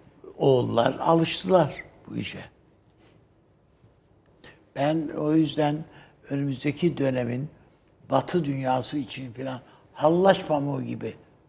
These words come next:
atılacağı kanaatindeyim. Bütün o anlaşmalar, yapılan anlaşmalar hepsi yırtılıp atılacak.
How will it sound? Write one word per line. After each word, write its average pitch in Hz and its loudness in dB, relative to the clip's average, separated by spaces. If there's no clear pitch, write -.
atılacağı 127 -6
kanaatindeyim. 117 -12
Bütün 240 -2
o - 2
anlaşmalar, 143 0
yapılan 147 -2
anlaşmalar 139 -8
hepsi 220 6
yırtılıp 139 0
atılacak. 120 -8